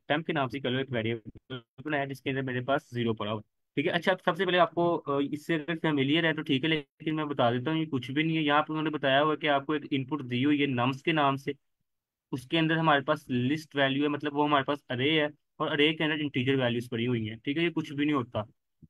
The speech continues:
यहाँ पे अगर मैं नम्स का नाम चेंज कर दूँ ना, तो मैं यहाँ पे, मतलब, इस, इसका भी आप कह लें कि यहाँ पे अब नाम चेंज हो चुका है। जब अब मैं यहाँ पे इस question में जब इसको यूज़ करना चाहूँगा ना, तो मैं उसको नम्स के साथ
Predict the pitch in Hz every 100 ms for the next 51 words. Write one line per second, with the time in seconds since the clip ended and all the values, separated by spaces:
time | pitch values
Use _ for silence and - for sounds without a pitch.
0 | _ 139 165 175 175 175 165 143 156 180
1 | 165 147 147 156 156 135 135 151 147 -
2 | - 165 160 156 151 156 165 156 151 151
3 | - 151 - 156 147 175 175 165 151 139
4 | 147 147 139 147 147 139 - 127 127 123
5 | 127 120 123 123 117 120 139 139 139 131
6 | 143 147 165 156 - 135 139 165 156 147
7 | 139 - 160 160 - _ - 131 147 170
8 | 170 156 156 160 170 175 165 - 147 135
9 | 135 156 151